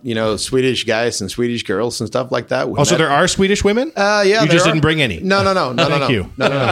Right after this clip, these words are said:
Speaker 1: no. We,
Speaker 2: good.
Speaker 1: we, um, we, uh, we handle them with care.
Speaker 2: <laughs>
Speaker 1: But I mean, I mean, if you're eighteen years old and you go play major junior hockey in Canada, you're a rock star. And, you know, it's, uh,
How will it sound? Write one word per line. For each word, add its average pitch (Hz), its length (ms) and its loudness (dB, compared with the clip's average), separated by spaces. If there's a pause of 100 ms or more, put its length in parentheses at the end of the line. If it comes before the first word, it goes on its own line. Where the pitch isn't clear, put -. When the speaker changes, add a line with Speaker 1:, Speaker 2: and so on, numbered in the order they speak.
Speaker 1:
no. - 20 -12
We, 139 160 0
Speaker 2:
good. 135 140 -2
Speaker 1:
we, 156 240 0
um, 147 480 -2
we, 135 280 -2
uh, 123 120 -4
we 131 240 -6
handle 143 260 -4
them 127 140 -6
with 113 180 -8
care. 101 320 -4 (100)
Speaker 2:
<laughs> 214 880 -2 (160)
Speaker 1:
But 156 380 0
I 156 120 0
mean, 160 140 -2
I 151 120 0
mean, 170 160 0
if 160 160 -2
you're 180 120 2
eighteen 180 400 0
years 151 320 0
old 143 360 0
and 127 80 -2
you 127 80 -4
go 127 160 -2
play 131 220 -2
major 127 340 -2
junior 117 400 -4
hockey 110 360 -4
in 110 120 -6
Canada, 113 520 -2
you're 117 260 -2
a 107 40 -4
rock 98 300 -4
star. 73 320 -8 (180)
And, 107 500 -4
you 104 80 -6
know, 104 220 -4
it's, 104 260 -8
uh, 104 260 -2